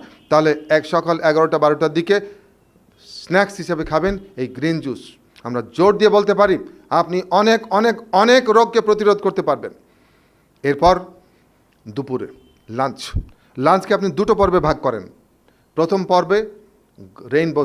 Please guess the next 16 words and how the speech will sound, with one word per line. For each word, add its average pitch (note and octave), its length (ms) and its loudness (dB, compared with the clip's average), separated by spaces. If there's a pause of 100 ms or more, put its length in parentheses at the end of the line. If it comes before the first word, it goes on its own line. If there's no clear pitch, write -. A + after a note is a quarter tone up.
সালাদ B2 320 -2
খান, G2+ 120 -12 (960)
যত E3 220 2 (260)
ধরনের F#3+ 400 2 (480)
কাঁচা F3 300 2 (120)
সবজি F#3 320 -2 (180)
সালাদ F3+ 340 4
হিসেবে F3+ 220 -4 (100)
ব্যবহার E3+ 320 2
করা E3+ 200 2
যায়, D#3 140 0 (120)
সবগুলোকে G#3+ 540 0
ওর G3+ 140 -2
মধ্যে G3 200 -2
নেওয়ার F#3 260 0
চেষ্টা F3+ 180 -6